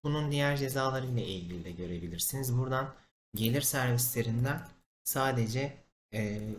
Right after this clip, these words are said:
kendi kesmiş olduğunuz cezaları filtreleyerek görebilirsiniz. Zabıta müdürlüğünün kesmiş olduğu cezaları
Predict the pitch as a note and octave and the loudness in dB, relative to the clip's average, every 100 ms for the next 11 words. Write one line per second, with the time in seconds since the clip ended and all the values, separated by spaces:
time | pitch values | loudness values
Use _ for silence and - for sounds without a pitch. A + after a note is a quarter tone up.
0 | - - A#2 A2+ A#2+ D3 D#3 - - _ | -10 -2 2 4 4 2 -2 -6 -18 _
1 | _ _ C3 B2 D3 - A#2+ G2 F#2+ F#2 | _ _ 0 2 2 0 0 0 -2 -2
2 | F2 G2+ G2+ G2+ G2+ G2+ A2 E3 E3+ - | -2 -2 0 0 0 -2 -2 -4 -6 -6
3 | B2+ B2 C3 B2 A2+ A#2 D3+ - A2+ A#2 | -4 -2 2 4 4 2 -2 -2 2 2
4 | A2 A2 A2 - E2+ G2+ G2+ G2+ - G2+ | 2 0 -2 -2 -2 -2 0 -2 -2 -2
5 | F#2 F#2 F2+ G#2 B2 G#2 - - F2+ E2+ | -2 -4 -4 -4 -4 -4 -4 -6 -8 -6
6 | F2 F2 F2 F2 E2+ F2 B2 | -6 -6 -6 -6 -6 -4 -4